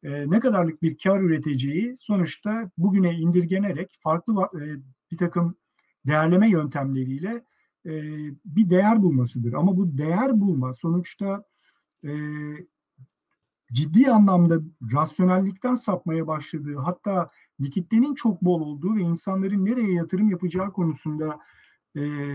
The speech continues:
oradan oraya koşuşturduğu bir anlamda da, e, maalesef, e, bir takım balonları, likitte dolayısıyla bir takım balonları da beraberinde getiriyor. Hatta hani örnek vermek gerekirse,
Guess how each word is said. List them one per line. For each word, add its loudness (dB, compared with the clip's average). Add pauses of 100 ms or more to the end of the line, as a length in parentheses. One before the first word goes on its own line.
(460)
oradan 6
oraya 6
koşuşturduğu 2
bir 0
anlamda -2
da, 0 (420)
e, -8 (380)
maalesef, 0 (260)
e, -6 (1200)
bir 2
takım 6
balonları, 6
likitte 0
dolayısıyla -2
bir -8
takım -2
balonları 0
da -4
beraberinde -2
getiriyor. -4
Hatta -6 (580)
hani -6 (320)
örnek 2
vermek 0
gerekirse, -4